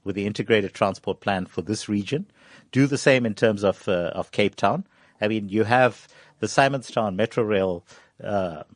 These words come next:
uh, line, which is, you know, one of the most magnificent journeys in the world, let alone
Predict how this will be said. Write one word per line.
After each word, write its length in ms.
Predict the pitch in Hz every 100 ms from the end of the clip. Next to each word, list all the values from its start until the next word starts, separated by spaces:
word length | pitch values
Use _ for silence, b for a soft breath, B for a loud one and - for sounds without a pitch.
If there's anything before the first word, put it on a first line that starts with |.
| _
uh, 140 | 101 92
line, 340 | 101 120 104 104
which 220 | 98 -
is, 340 | 107 98 - b b b _
you 80 | 123
know, 100 | 127
one 160 | 131
of 80 | 143
the 80 | 117
most 280 | 120 135 113
magnificent 560 | 107 117 180 - 113
journeys 440 | - 110 107 98 92
in 60 |
the 80 | 90
world, 300 | 101 120 90
let 220 | 92 123
alone 420 | 127 110 110 101